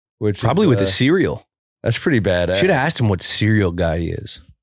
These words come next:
Speaker 2: I bet you Big Papi loves a good bowl of cereal.
Speaker 1: What's your number one cereal? Like, most underrated or Julian Edelman, like, every day and a treat. What, what are your go-tos?
Speaker 2: Every day when I, when, like, when you feel like you're gonna be healthy,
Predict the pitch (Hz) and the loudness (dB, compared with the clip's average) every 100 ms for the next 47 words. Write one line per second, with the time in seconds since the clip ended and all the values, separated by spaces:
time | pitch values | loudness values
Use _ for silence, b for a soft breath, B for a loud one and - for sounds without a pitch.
0 | _ - 127 151 127 110 98 107 95 92 | _ -2 0 0 0 -2 -2 -2 -2 -2
1 | 92 92 90 90 90 90 92 87 - 92 | -2 -2 -4 -4 -2 0 0 -2 -4 -2
2 | 95 101 120 156 139 123 113 101 - 95 | 2 2 2 2 2 2 2 0 0 0
3 | 82 73 78 80 104 120 - - 107 107 | 2 2 0 0 0 0 -2 -2 0 2
4 | 101 92 90 87 87 73 71 _ 98 90 | 2 4 2 2 0 -2 -8 _ -2 0
5 | 87 - - 92 - 101 90 85 85 82 | 0 -6 -12 -8 -2 2 2 2 2 0
6 | 78 73 71 - - 98 98 87 123 127 | 0 -2 -6 -10 -6 -2 0 0 -2 0
7 | 131 117 113 113 92 101 87 78 85 73 | 2 2 2 2 0 0 0 -2 -4 -4
8 | 62 - - 82 82 85 80 73 78 73 | -6 -12 -8 -4 -2 -2 -2 -2 -4 -6
9 | - 71 69 B B B B _ - 160 | -6 -6 -6 B B B B _ -4 -2
10 | 175 190 131 139 143 156 160 151 _ _ | 2 2 2 4 4 2 -2 -8 _ _
11 | 113 127 127 107 - 117 - 120 110 95 | -2 0 0 -2 0 0 2 0 0 0
12 | - - _ _ _ 113 117 104 - 123 | -4 -14 _ _ _ 0 2 2 -2 0
13 | 127 127 120 - 120 120 120 110 113 117 | 2 2 0 0 0 2 2 2 2 2
14 | 117 - 127 127 | 2 0 0 0